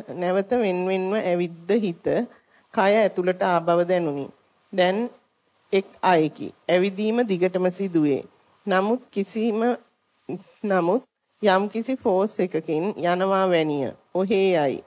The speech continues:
ඇවිදීමට ගෙදරින් පිට වෙද්දී පිපාසයක් හා බඩගින්නක් තිබුණද දැන් ඒ නැත. පාවී යයි.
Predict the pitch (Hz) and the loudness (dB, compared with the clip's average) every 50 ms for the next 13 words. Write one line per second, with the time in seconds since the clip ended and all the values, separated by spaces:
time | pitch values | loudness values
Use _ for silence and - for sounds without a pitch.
0 | _ - 151 160 170 185 190 180 202 214 214 220 220 226 226 254 220 190 170 165 | _ -6 -4 -2 -2 -2 -2 -4 -2 -2 -2 -2 -2 -2 -4 -2 0 0 -2 0
1 | 180 180 185 185 196 202 180 160 - 180 175 175 165 156 143 139 143 160 185 214 | -2 -2 -2 -2 -2 -4 -4 -4 -2 0 0 0 0 -2 -2 -4 -4 -4 -4 -4
2 | 220 - _ _ _ _ _ _ _ _ - 220 214 196 - 220 220 226 226 - | -6 -8 _ _ _ _ _ _ _ _ -6 -6 -4 0 2 4 4 4 2 0
3 | 269 226 226 233 233 - - 247 233 233 220 190 151 156 156 165 165 170 170 170 | 0 0 0 -2 -4 -2 0 0 0 2 2 2 2 0 -2 -4 -2 -2 0 0
4 | 165 175 175 - - 180 170 160 165 160 147 135 135 151 180 - - - _ - | 0 -2 -2 -4 -6 -6 -4 -2 -2 -2 0 0 0 0 0 -2 -4 -10 _ -4
5 | 151 185 190 196 202 196 180 160 160 165 160 147 139 - - 120 139 - _ _ | 0 0 0 0 0 -2 -2 0 0 0 0 -2 -2 -2 -4 -8 -8 -8 _ _
6 | _ _ _ _ _ _ _ - 185 185 185 185 196 190 190 185 175 156 143 123 | _ _ _ _ _ _ _ 2 4 4 4 4 2 2 0 0 2 2 2 2
7 | 123 - - | 0 0 -4